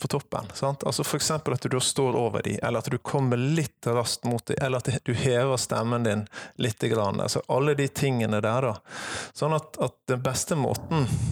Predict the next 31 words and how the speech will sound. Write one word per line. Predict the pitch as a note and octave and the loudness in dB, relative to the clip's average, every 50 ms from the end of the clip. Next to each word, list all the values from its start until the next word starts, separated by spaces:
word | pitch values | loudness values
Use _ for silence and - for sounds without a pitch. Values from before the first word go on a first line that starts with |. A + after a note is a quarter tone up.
| - - - _ - | -2 -4 -10 _ -4
å | - B2 | 0 0
gi, | A#2 - - - - | 0 2 0 0 0
å | A#2+ | 0
gi | B2 B2+ C3+ B2 | 2 2 2 2
en | A2+ A2+ G#2+ | 2 0 0
beskjed, | A2+ - - - A#2 A2 B2 C3+ B2+ | 0 0 0 0 2 2 2 2 2
rent | A#2+ B2+ A#2+ - | 2 0 0 0
sånn | - A#2+ - | -4 -4 -2
teknisk | - B2+ B2+ - - - - - | -2 -4 -4 -4 -6 -6 -4 -4
sett, | - - D3+ E3 - - | -2 -2 -2 -4 -2 -4
vil | C3+ B2 | -2 0
være | A#2 A#2 A#2+ B2+ A#2+ A#2 | 2 2 2 2 2 0
helt | A#2+ D#3 C#3+ A#2 - | 0 0 0 0 -2
på | - - B2 | -4 -4 -2
samme | - A#2+ A2+ A#2+ A#2 | 0 0 2 2 2
høyde, | A#2 A2+ A2+ A2+ A2 A#2+ A#2+ - | 2 2 2 2 0 0 -2 -2
på | - A#2 | -2 -2
linje, | A2 G#2+ G#2+ G#2+ A2 A#2 A#2 A2 G#2+ A2 A2 G#2+ - - - - - - - - | 0 0 2 2 2 2 2 2 2 2 0 -2 -6 -10 -10 -10 -10 -10 -8 -4
ikke | - C3+ - - C3+ | -2 -2 0 0 0
se | - - C3+ A#2+ | 0 2 0 0
på | - - A#2+ G#2+ | 0 0 0 2
hverandre, | A2 G#2 G#2+ G#2+ G#2+ A2 A2 G#2+ G2+ | 2 2 2 2 2 2 2 2 2
men | G2+ G2+ | 0 0
ha | G2+ A2 A2+ A2 | 2 0 0 -2
et | - | -4
f-, | - - - B2+ | -8 -6 -4 -2
sånt | B2 B2 A2 G#2+ - - | 0 0 0 0 -4 -6
felles | - - A#2 G#2+ G#2+ G2+ G2+ - - - - | -4 -2 -2 0 0 0 0 0 -2 -2 -2
fokus | - - A#2 A2 - - G#2+ - | -4 -4 -4 -4 -2 -2 -2 0
i | - G#2 A2+ | 0 0 0
blikket. | G#2 A2+ A2 - _ - - A2 G#2+ G#2+ G2+ | 0 0 -2 -2 _ -4 -2 -2 -2 -2 -4